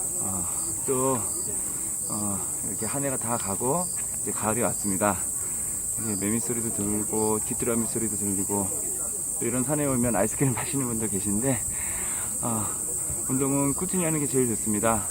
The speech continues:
어느 날 다이어트를 목표로 삼아서 하는 것보다 매일매일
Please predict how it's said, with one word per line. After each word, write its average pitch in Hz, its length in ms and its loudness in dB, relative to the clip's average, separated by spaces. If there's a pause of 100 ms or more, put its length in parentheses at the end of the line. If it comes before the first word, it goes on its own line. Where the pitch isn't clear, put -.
(140)
어느 113 140 -2
날 110 320 2 (100)
다이어트를 110 440 0
목표로 104 400 2
삼아서 107 520 2 (580)
하는 131 240 0
것보다 101 500 0 (460)
매일매일 110 600 2